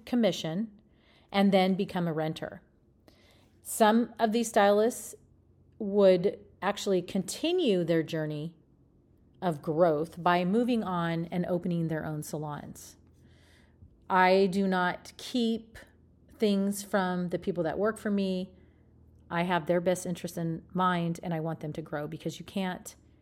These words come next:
keep people who want to grow from growing.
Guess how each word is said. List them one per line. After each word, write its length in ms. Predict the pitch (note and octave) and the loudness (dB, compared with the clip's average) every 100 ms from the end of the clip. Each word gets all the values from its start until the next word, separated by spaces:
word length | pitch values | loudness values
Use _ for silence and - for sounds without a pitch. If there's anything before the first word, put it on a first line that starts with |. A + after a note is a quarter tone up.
| _ _ - | _ _ -12
keep 300 | - F#3 - | -4 -4 -4
people 560 | F#3+ F3 D#3+ D3+ D#3 - _ _ _ _ | -6 -2 -2 -2 -6 -14 _ _ _ _
who 240 | - G#3 | -2 0
want 440 | F3 D#3+ E3+ F3 - | 0 0 0 0 -2
to 80 | F#3 | -6
grow 560 | E3+ D#3+ D3+ C#3 C#3 - - _ _ | -2 0 0 -2 -6 -10 -20 _ _
from 260 | - D#3 | -8 -6
growing. 420 | D3 D3 D#3 G1+ | -6 -8 -8 -14